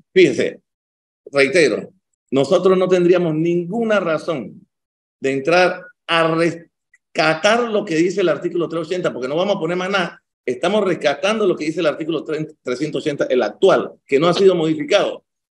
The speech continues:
Lo estamos rescatando porque son los magistrados del Tribunal Electoral que con un decreto han cambiado las reglas del juego. Y ese cambio de las reglas del juego le da mayor beligerancia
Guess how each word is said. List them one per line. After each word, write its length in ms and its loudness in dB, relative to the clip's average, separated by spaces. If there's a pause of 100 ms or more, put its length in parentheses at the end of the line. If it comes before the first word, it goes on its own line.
(140)
Lo 100 0
estamos 260 0
rescatando 560 -2
porque 200 -6
son 240 -2
los 80 0
magistrados 420 -2
del 40 -4
Tribunal 300 -2
Electoral 400 -2
que 80 -16
con 200 -18
un 140 -12
decreto 640 -4 (460)
han 180 -2
cambiado 720 0
las 220 -4
reglas 420 -4
del 160 -4
juego. 460 -2
Y 160 2
ese 200 0 (120)
cambio 320 0
de 80 -2
las 120 -6
reglas 280 -4
del 80 -4
juego 380 -6 (380)
le 280 2
da 340 0 (240)
mayor 560 0
beligerancia 920 -4